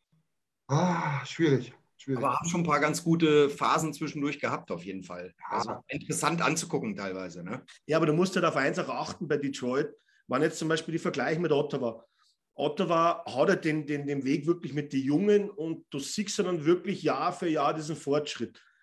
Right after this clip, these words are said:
Speaker 1: Ja,
Speaker 3: Ich
Speaker 1: ja.
Speaker 3: sehe jetzt aber diesen Fortschritt bei Detroit nicht.
Speaker 1: Irgendwie nicht,
Speaker 3: Weil
Speaker 1: ne?
Speaker 3: ich glaube, die haben nicht diese Youngster. Nein, sie haben Seider, ganz klar, aber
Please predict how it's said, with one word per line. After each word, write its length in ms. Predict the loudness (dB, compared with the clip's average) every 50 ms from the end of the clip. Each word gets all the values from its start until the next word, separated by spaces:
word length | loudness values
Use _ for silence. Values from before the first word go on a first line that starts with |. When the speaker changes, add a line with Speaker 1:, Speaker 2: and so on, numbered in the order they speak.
| _ _ _ _ _ _
Speaker 1:
Ja, 100 | -10 -6
Speaker 3:
Ich 60 | -4 -2
Speaker 1:
ja. 40 |
Speaker 3:
sehe 320 | -2 -2 -2 -2 0 2 2 2
jetzt 160 | 0 0 0
aber 180 | 0 2 2 0
diesen 220 | 0 -2 -4 -6
Fortschritt 500 | -6 -4 0 0 0 0 0 -4 -4 -2
bei 120 | -2 -4 -2
Detroit 500 | -2 -4 -6 -2 0 2 2 2 0 -4
nicht. 280 | -6 -6 -6 -12 _ _ _ _ _ _ _ _ _ _ _ _ _ _ _ _ _
Speaker 1:
Irgendwie 320 | -4 -2 -2 -2 -2 -2 -2
nicht, 120 | 0 0
Speaker 3:
Weil 140 | 2 2 0
Speaker 1:
ne? 60 | 0
Speaker 3:
ich 80 | -2 2
glaube, 280 | 4 4 6 6 6
die 120 | 4 4 4
haben 200 | 4 0 2 2
nicht 240 | 2 0 0 -4
diese 200 | -6 -4 0 0 2
Youngster. 260 | 2 2 0 0 0
Nein, 160 | 2 2 2 2
sie 100 | 2 0
haben 100 | 0 0
Seider, 420 | -2 0 0 2 2 2 2 0
ganz 300 | 0 -2 -6 -6 -8 -8
klar, 320 | -4 -2 0 2 2 0 0
aber 440 | -2 -2 -2 0 0 -2 -2 -4